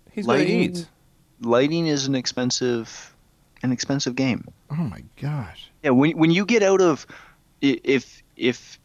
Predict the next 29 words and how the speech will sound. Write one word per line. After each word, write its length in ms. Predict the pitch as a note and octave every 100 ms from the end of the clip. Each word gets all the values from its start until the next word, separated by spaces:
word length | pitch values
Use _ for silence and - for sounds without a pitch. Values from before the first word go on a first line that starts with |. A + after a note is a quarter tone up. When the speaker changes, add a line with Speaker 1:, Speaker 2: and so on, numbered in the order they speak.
| - A#2+
Speaker 2:
you 180 | B2+ C#3+
guys 280 | D3+ D3 -
have 160 | A2+
never 420 | A2+ G#2+ A#2 A#2
gotten 400 | A2+ A2+ G2 A2 -
outside 580 | G#2+ G#2 - G2 G2+ G#2
of, 240 | G2+ F#2+
like, 220 | G2+ F#2
the 100 | G#2+
Home 340 | E2 G2+ G#2 G#2
Depot 600 | G#2+ G2+ G#2 G2+ G2+ G2 - - - -
local 720 | G2+ G2+ G2+ F#2 G#2 G2 G2
little 520 | G#2 G2+ G2 G2 G2 -
lighting 500 | - G2 F#2+ G#2+ A2
store 400 | G#2+ A#2+ A#2 A#2 -
and 140 | G2+
Speaker 3:
Oh, 40 | G#3
Speaker 2:
have, 180 | G3+ G3+
Speaker 3:
I 40 |
have, 400 | G3 A3 D3 C#3
yeah. 200 | D#3 D3+
Speaker 2:
have 100 | D#3
not 160 | D#3+ D3
got 160 | D3+
into 360 | D#3 D3+ C#3 -
some 180 | - C3+
of 40 |
the 80 | A#2
boutique, 600 | G2+ A#2+ A#2 B2+ B2 -